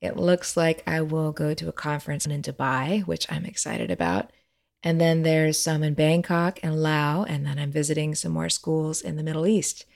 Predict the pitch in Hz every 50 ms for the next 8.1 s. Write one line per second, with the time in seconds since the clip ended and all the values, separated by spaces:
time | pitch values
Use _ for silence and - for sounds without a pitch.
0 | _ _ _ _ _ _ _ _ _ _ - - - 165 160 160 160 156 160 165
1 | - 196 185 170 165 175 165 165 165 165 160 156 165 170 - _ _ _ _ _
2 | _ _ _ _ _ _ _ _ _ _ - 160 165 160 160 156 156 156 151 156
3 | 151 151 147 - 139 151 151 - - - 160 - - _ _ _ _ _ _ _
4 | _ _ _ _ _ - 160 165 160 160 156 - - - 175 - - 190 190 190
5 | 185 175 - - 170 175 180 180 175 165 160 156 - 165 160 151 190 202 143 -
6 | 156 151 143 139 - 160 147 160 160 160 185 - - - - _ _ _ _ _
7 | _ _ _ _ _ _ _ _ _ _ _ _ 160 175 185 190 170 165 - 170
8 | 240 -